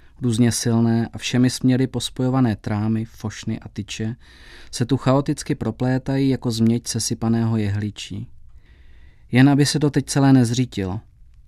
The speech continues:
Když se nám konečně podařilo nadzvednout nahoře poklop, objevily se sice panoramatické výhledy, ale žádný zázrak se nekonal. Ve výhledu do kraje tajemství lomce nespočívá. Tahle věž je jen ukazatelem směru.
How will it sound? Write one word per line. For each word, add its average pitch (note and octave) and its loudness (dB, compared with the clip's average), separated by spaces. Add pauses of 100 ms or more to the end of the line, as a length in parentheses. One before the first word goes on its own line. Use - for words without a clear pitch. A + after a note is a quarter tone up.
(280)
Když A2+ -4
se - -2
nám F#3+ 2
konečně E3 0
podařilo E3 0
nadzvednout E3+ 0
nahoře D#3 -2
poklop, - -8
objevily C3+ 0
se D3+ -2
sice D#3 -4
panoramatické D3 -2
výhledy, B2 -2 (680)
ale C3 0
žádný C3 4
zázrak A2 0
se - -4
nekonal. G2 -4 (760)
Ve A#2+ 2
výhledu C3+ 2
do B2 2
kraje A#2+ 0
tajemství B2 2
lomce A2+ 2
nespočívá. G2+ -4 (600)
Tahle D3+ 2
věž B2 0
je B2 -2
jen B2+ 6
ukazatelem A#2+ -2
směru. G#2 -4